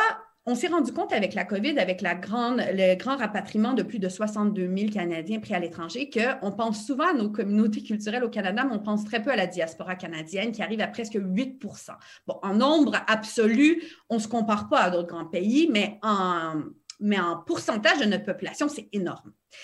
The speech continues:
Alors, juste quand on a une crise consulaire mondiale comme celle à la,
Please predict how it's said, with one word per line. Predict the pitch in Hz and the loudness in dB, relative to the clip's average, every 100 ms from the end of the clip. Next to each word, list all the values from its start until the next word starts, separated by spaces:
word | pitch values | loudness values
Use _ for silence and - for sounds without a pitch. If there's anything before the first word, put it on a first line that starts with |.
| - - | -18 -2
Alors, | 208 190 202 | 0 2 0
juste | 190 277 440 - | 0 2 2 0
quand | 233 196 | 0 0
on | |
a | 185 | 0
une | 175 175 | 0 -4
crise | - 320 330 - | 0 2 4 2
consulaire | 220 214 214 214 190 165 | -2 -2 -2 0 2 4
mondiale | 214 269 277 202 233 233 | 4 6 4 4 4 2
comme | 226 185 | 0 -4
celle | 202 233 214 214 | -2 -2 -2 -4
à | 196 185 | -4 -4
la, | 175 | -6